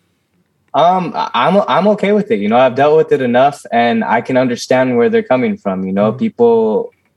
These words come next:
Speaker 1: um, if you have, like, a limited,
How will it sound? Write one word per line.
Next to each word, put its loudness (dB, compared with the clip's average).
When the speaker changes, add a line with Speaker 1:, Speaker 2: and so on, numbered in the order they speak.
Speaker 1:
um, 0
if -6
you 0
have, 2
like, 0
a 0
limited, 0